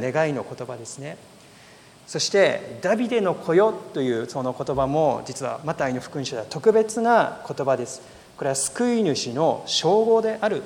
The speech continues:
言われるんですけれども、マタイの福音書一章一節はこのようになっています。次のスライドお願いいたします。「アブラハムの子、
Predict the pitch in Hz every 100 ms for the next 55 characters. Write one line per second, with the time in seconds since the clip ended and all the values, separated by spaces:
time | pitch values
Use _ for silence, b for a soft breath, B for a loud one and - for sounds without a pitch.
0 | - 117 113 117 117 107 107 - 107 104
1 | 104 147 - B B B B B 175 185
2 | 160 139 123 - 131 123 127 - 196 -
3 | 240 139 123 - 139 139 110 107 - -
4 | 160 185 226 165 104 - 123 123 - 117
5 | 110 - 123 - - 143 123 117 127 113
6 | 110 113 120 123 127 127 147 135 - B
7 | B B B 139 165 240 - 185 135 120
8 | 113